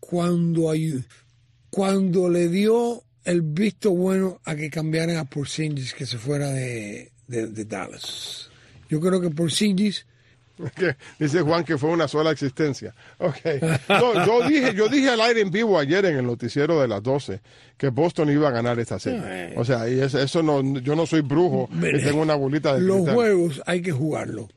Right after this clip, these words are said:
Speaker 2: Sí.
Speaker 1: Pero, y puede, y Boston puede perder, porque nosotros no somos infalibles,
Speaker 2: No, no, perdón.
Speaker 1: y puede haber una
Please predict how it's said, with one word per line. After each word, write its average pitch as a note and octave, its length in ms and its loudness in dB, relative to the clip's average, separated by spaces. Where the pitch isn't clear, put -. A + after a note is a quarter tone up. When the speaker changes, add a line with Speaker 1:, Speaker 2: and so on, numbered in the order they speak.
Speaker 2:
Sí. - 140 -2
Speaker 1:
Pero, E3 340 2
y E3 140 0
puede, G3+ 360 2
y F3+ 140 0
Boston F#3 400 0
puede D#3+ 240 0
perder, A2+ 480 -6
porque A#2+ 160 -6
nosotros D3+ 380 -2
no D3+ 100 -4
somos D3+ 400 -2
infalibles, C#3 720 -2
Speaker 2:
No, G2+ 80 -10
no, G#2 80 -12
perdón. - 180 -16
Speaker 1:
y D#3+ 120 -2
puede E3+ 180 2
haber F3 160 2
una E3+ 180 0